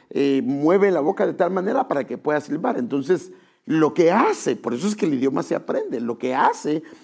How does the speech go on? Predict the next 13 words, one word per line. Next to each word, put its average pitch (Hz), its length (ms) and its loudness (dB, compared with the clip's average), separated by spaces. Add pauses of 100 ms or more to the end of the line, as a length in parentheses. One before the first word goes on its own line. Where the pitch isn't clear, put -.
(140)
es 143 240 -4
que 185 140 -2
las 165 200 -2
cuerdas 143 460 0
vocales 175 580 -2
comienzan 170 580 0
a 127 200 0
trabajar 117 540 -4 (460)
y 165 180 2
el 143 320 2
aire 302 440 4
que 302 140 0
sale, 131 600 -2